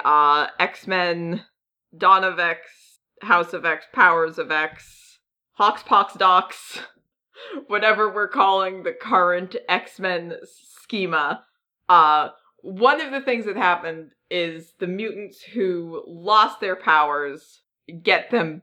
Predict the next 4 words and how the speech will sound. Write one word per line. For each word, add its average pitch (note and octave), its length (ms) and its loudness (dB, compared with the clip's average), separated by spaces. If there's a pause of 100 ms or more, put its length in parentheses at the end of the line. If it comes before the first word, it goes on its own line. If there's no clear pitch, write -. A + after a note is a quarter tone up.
back, D#3 600 0 (760)
uh, D3 720 2 (500)
by F#3+ 300 4
basically A3 920 -4